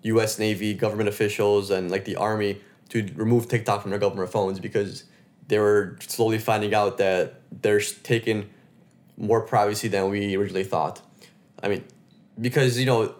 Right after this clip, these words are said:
when you download an app, you have the terms of service and you have the privacy policy. No one ever reads the privacy policy. We know these social media apps are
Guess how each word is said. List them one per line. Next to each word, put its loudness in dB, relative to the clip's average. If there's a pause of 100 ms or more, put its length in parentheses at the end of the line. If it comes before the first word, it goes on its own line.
(120)
when 2
you 2
download 4
an 2
app, 2
you 2
have 4
the -2
terms 0
of -6
service 2
and -4
you 2
have 0
the -2
privacy -2
policy. 0 (300)
No 4
one 4
ever 0
reads -2
the -8
privacy -4
policy. -4 (360)
We 4
know 4
these 0
social 2
media 4
apps 2
are 2